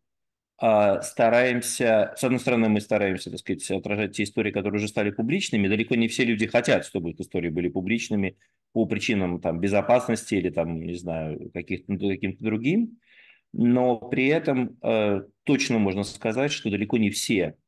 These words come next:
истории вообще попадают в сферу, э, прессы по разным причинам. Ну, например, где-нибудь там, э, оставаясь где-нибудь на периферии, в региональном вузе, где нет, э,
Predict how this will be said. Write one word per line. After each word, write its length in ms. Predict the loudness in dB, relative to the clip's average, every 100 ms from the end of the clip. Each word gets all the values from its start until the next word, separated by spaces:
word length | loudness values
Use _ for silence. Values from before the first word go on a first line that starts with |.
| -12
истории 420 | -10 -2 0 2
вообще 300 | 0 0 -2
попадают 600 | -2 0 0 2 2 0
в 40 | -6
сферу, 520 | -2 0 0 -2 -4 _ _ _ _ _ _
э, 180 | -2 0
прессы 520 | 2 0 0 -4 -10 -10 -2
по 80 | 2
разным 320 | 2 0 -6
причинам. 640 | -6 -2 0 2 0 -4 _ _ _ _ _ _
Ну, 360 | -20 -6 0 0
например, 380 | 2 0 0 2
где-нибудь 440 | 0 2 0 -2
там, 580 | -4 -2 -2 -4 -6 -8
э, 20 |
оставаясь 400 | -4 0 0 0
где-нибудь 380 | 0 -2 -2 -2
на 100 | -2
периферии, 580 | 0 0 0 0 2 2
в 60 |
региональном 580 | 0 0 0 0 0 0
вузе, 300 | 0 0 0
где 280 | -2 0 0
нет, 380 | 0 -2 -4 -6
э, 360 | -2 0 0